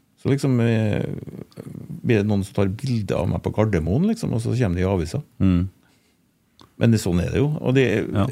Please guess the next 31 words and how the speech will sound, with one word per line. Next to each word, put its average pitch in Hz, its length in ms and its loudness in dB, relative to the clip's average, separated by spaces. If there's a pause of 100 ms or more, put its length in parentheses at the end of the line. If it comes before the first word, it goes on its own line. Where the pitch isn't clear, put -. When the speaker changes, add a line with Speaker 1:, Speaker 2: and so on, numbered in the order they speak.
(300)
Speaker 1:
andre 143 220 6
siden 220 180 4
av 165 80 4
dette, 135 220 4
da, 120 340 2
at - 160 -6
det 131 240 2
viser 113 260 0
bare 110 260 4
at, - 280 -10 (1120)
at, 113 160 0 (180)
eh, 117 320 4
stammen 120 800 4
Rosenborg, 117 440 0
da, 165 140 4
er 120 140 2
så 123 180 2
stor, 175 320 2 (200)
Speaker 2:
Mm. 85 240 2 (340)
Speaker 1:
at 131 240 -2
alle 127 260 4
har 139 140 4
lyst 117 240 0
til 127 100 2
å 123 160 2
bidra 123 480 4
inn 127 220 4 (400)
med 160 160 8
informasjon 113 520 4
til 135 100 2
stammen. 135 340 2